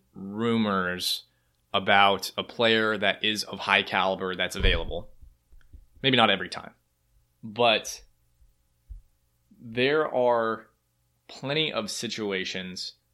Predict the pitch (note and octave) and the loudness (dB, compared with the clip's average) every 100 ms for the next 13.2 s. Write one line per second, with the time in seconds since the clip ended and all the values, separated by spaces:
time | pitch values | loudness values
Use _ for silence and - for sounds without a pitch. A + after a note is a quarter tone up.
0 | _ G2+ G#2 G#2 A#2 G#2 F#2+ - G#2+ G2 | _ -4 -2 -2 -2 0 -2 -2 -2 -2
1 | - G2+ F#2+ G2 F#2 G2 F#2+ F#2 F2+ F2+ | -4 -6 -4 -2 -2 -2 -2 -2 -2 -2
2 | G2 F#2 F#2+ G2 - A#2 B2 - A2+ A2 | -2 -2 -2 -8 -4 0 0 0 -4 -2
3 | G#2+ F#2+ F#2+ F#2+ G#2+ A2 C3 D3+ _ _ | -2 -4 -2 0 0 0 0 -2 _ _
4 | _ _ _ _ _ G#2+ G#2 G2 G#2 G2 | _ _ _ _ _ -2 -2 -2 -8 -12
5 | - A2+ A2 F#2+ G#2+ G#2+ A#2 - A2+ F#2+ | -6 -2 -2 0 -2 0 -2 -2 -6 -8
6 | - A2+ C#3 D#3+ - - _ _ G2+ G#2+ | 0 0 0 -6 -12 -16 _ _ -4 0
7 | G#2 G2+ - G2 - - _ - E2 F2+ | 0 -4 -8 -14 -14 -20 _ -20 -20 -10
8 | - B2+ A2+ A2+ G#2 G#2 A2 B2 A2+ G#2+ | 0 4 4 2 2 2 2 -2 2 2
9 | G#2+ - - G#2 A#2+ A2+ A2 - A2+ A#2+ | 2 -2 -10 -6 -4 -4 -6 -2 0 0
10 | G#2+ G#2 G2+ F2+ - - - G#2+ A2 G2+ | -2 0 2 0 -6 -20 -4 0 0 4
11 | A2+ A2+ - A2 A2 G#2 G2+ G2+ G2+ A2+ | 4 4 0 0 2 0 0 2 0 0
12 | A#2+ - A2 A2+ A2+ A#2 A#2+ - B2+ C3+ | -4 -4 -4 -2 -2 -2 -2 0 2 2
13 | D3+ - | 0 -4